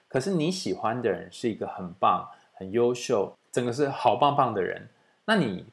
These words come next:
把自己跟他放在一起的时候，就会有一种配不上的感觉。英文来说就是“I don't deserve it”，我不值得这段关系。那嘴巴上面虽然说“我不值得”，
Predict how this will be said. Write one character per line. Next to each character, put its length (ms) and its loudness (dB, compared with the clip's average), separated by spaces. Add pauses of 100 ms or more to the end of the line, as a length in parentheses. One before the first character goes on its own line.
把 240 -2
自 100 0
己 160 -4
跟 160 -4
他 120 -4
放 180 -4
在 140 -2
一 40 -4
起 180 -10
的 80 -6
时 140 -16
候， 220 -2
就 140 -4
会 200 2
有 80 0
一 40 -4
种 260 -8
配 240 -2
不 140 -4
上 340 -6 (180)
的 80 -8
感 280 -8
觉。 200 -14 (360)
英 200 0
文 120 2
来 100 2
说 180 2
就 120 -4
是 100 -10
“I 140 -6
don't 180 -4
deserve 400 4
it”， 280 -8 (340)
我 80 -2
不 120 -2
值 300 -4
得 180 0
这 140 -4
段 180 -2
关 220 -6
系。 260 -14 (440)
那 60 0
嘴 220 2
巴 160 2
上 160 0
面 100 -2
虽 120 -2
然 120 -2
说 240 4
“我 140 -6
不 120 -8
值 220 -8
得”， 240 -8